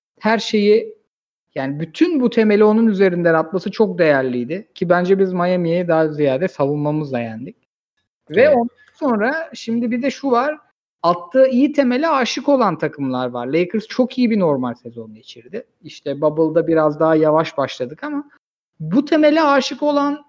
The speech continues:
Speaker 1: işte, e, Milwaukee'yi gördük. Bu temele aşık olmasa bile yarattığı temele, e, imkanı olmadığı için, e, orayı kıramayan Denver'ı gördük.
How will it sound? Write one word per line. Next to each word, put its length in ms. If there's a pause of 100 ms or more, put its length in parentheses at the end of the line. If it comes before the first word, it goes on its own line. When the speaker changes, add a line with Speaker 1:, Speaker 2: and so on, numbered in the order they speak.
(120)
Speaker 1:
işte, 340
e, 500
Milwaukee'yi 560
gördük. 500 (1400)
Bu 200
temele 340
aşık 360
olmasa 440
bile 180
yarattığı 720
temele, 360
e, 260
imkanı 520
olmadığı 420
için, 580
e, 320
orayı 400
kıramayan 640
Denver'ı 360
gördük. 560